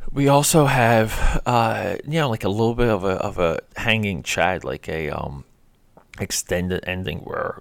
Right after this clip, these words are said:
Viggo Mortensen, the devil, uh, offers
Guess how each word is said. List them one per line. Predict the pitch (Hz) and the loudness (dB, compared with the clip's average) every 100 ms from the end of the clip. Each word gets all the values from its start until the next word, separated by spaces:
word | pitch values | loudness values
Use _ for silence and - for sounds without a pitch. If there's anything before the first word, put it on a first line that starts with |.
| - | -16
Viggo | 107 98 95 | -8 -6 -4
Mortensen, | 90 87 87 85 - 76 - | -4 -4 -4 -6 -6 -10 -10
the | 82 | -8
devil, | 80 82 - 78 - - - - _ - | -2 -2 -2 -6 -6 -16 -20 -20 _ -6
uh, | 85 76 - | -6 -6 -6
offers | - 107 127 - 65 - - | 0 0 0 -2 -6 -10 -14